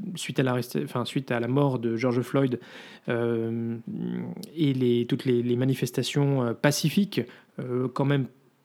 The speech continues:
en grande majorité, malgré, euh, certaines, certains, certains heurts et, et, euh, des, euh, euh,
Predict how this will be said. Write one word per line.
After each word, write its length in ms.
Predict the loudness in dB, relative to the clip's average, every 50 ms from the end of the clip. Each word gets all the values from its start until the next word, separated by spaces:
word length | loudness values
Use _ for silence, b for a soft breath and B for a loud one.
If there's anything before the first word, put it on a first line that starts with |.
| _ -10 _
en 120 | -4 -2
grande 260 | 4 6 8 8 8
majorité, 560 | 8 8 8 8 6 6 6 4 4 4 4 0 -6 -16 _ _ _ _ _ _ _ _ _ _ _ _ -18 -2 2
malgré, 380 | 2 4 6 6 6 6 6
euh, 120 | 6 4 2
certaines, 320 | -2 -6 -8 -6 -6 -6
certains, 340 | -4 -6 -4 -4 -2 -4 -4
certains 320 | -4 -6 -6 -6 -6 -4 0 4
heurts 240 | 4 6 6 4
et, 100 | 2 2
et, 400 | 0 0 0 0 0 0 0 0
euh, 360 | -2 -2 -2 -2 -4 -4 -6 -6
des, 520 | -6 -6 -6 -6 -6 -2 0 0 0 0
euh, 200 | -2 -4 -4 -8 B B B B B B B B B B _
euh, 40 | -10